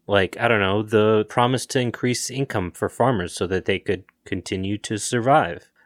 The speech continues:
There are no good, consistent measures of farmer incomes at the national level for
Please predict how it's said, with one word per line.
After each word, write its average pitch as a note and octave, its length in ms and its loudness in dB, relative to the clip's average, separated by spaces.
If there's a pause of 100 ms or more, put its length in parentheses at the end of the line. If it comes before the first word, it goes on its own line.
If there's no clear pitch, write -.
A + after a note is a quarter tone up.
There C#3+ 140 8
are D#3 60 6
no D3 220 6
good, B2+ 480 4
consistent A#2+ 640 -2
measures F#2 540 0
of F#2 540 -2
farmer A2+ 460 2
incomes G2+ 460 -2
at F#2+ 100 4
the G#2+ 80 0
national G2 540 0
level F#2 260 -2
for - 160 -6